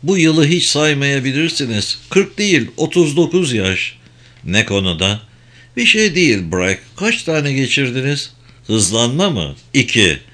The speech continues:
"Şimdi oldu. Büyüdüğünüzü sanıyordunuz değil mi?"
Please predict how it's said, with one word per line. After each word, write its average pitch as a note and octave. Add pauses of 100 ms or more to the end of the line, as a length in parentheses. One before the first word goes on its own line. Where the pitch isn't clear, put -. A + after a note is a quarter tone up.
(380)
"Şimdi D3
oldu. F#2 (280)
Büyüdüğünüzü F3
sanıyordunuz A#2
değil D#3+
mi?" D3